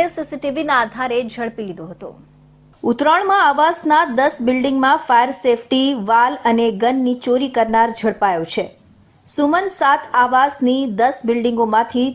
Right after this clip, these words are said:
તસ્કરો અઢી લાખના ફાયર સેફટીના સાધનોની ચોરી થઈ હતી. પિત્તળની બાસઠ ફાયર ગન અને પિત્તળના એક્યાસી વાલ મળી એક લાખ ઓગણચાળીસ હજારની ચોરી થઈ હતી. આરોપી સી સી ટી વીમાં કેદ થયો હતો, જેના આધારે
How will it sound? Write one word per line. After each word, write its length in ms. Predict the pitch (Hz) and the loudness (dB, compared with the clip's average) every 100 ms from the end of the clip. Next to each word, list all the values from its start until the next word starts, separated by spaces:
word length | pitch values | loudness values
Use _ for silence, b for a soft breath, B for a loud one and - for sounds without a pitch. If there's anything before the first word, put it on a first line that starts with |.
| - | -2
તસ્કરો 400 | 226 - 262 254 269 226 | -2 0 0 2 2 2
અઢી 180 | 226 285 | 2 2
લાખના 480 | 247 226 233 226 233 | 2 2 2 2 0
ફાયર 340 | 247 226 247 226 | 2 2 2 0
સેફટીના 440 | 220 220 233 220 | -2 0 0 0
સાધનોની 600 | 220 214 208 269 233 220 | 2 2 2 0 -2 -2
ચોરી 380 | 226 247 226 233 | -4 0 0 0
થઈ 220 | 240 196 180 | -4 -4 -2
હતી. 300 | 208 - - _ _ b b b - | -4 -6 -12 _ _ b b b -4
પિત્તળની 520 | 269 - 330 330 320 | -2 0 -2 -2 -4
બાસઠ 480 | 233 233 247 320 320 | -2 0 0 -2 -2
ફાયર 340 | - 240 247 269 | 0 2 2 0
ગન 280 | 214 247 160 - - | -2 -2 -4 -10 -2
અને 220 | 226 233 | 0 0
પિત્તળના 640 | 233 247 - 285 262 240 254 - - | 0 -4 0 0 2 2 0 -4 -4
એક્યાસી 640 | 240 262 247 240 - 311 | -2 0 2 2 0 -2
વાલ 340 | 220 240 269 | 0 2 2
મળી 320 | 254 226 233 262 _ _ 254 | 0 0 -2 -6 _ _ -2
એક 180 | 311 320 | -2 0
લાખ 400 | 247 240 247 240 | 2 2 2 0
ઓગણચાળીસ 580 | 233 262 262 254 233 240 | -2 0 0 -2 0 -2
હજારની 360 | 220 226 226 226 | 0 0 0 -2
ચોરી 340 | 226 233 214 196 | -2 0 -2 -2
થઈ 160 | 190 175 | -4 -4
હતી. 220 | 196 175 - _ b b b b - | -4 -8 -8 _ b b b b -2
આરોપી 400 | 240 311 349 349 | 0 0 0 0
સી 160 | 359 320 | 0 -2
સી 160 | 277 254 | -2 -2
ટી 120 | 269 | -2
વીમાં 400 | 294 269 262 269 | 0 2 0 0
કેદ 200 | 247 240 240 220 | 0 0 -2 -2
થયો 180 | 190 185 | -2 -4
હતો, 160 | 185 165 - _ _ - | -8 -12 -18 _ _ -6
જેના 300 | 190 233 240 | -2 2 2
આધારે 340 | 214 254 254 | 2 2 2